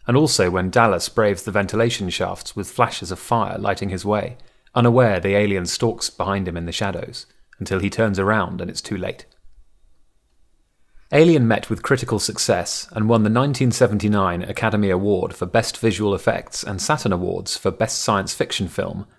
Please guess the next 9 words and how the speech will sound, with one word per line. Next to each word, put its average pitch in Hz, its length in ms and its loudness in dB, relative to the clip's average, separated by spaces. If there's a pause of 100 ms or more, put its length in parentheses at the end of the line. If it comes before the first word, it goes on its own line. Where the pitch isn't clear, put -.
Best - 260 0
Director, 101 560 0 (240)
and 120 120 2
Best - 260 0
Supporting 123 500 -2
Actress - 400 -8
for 107 120 -4
Veronica 95 440 0
Cartwright. - 560 -4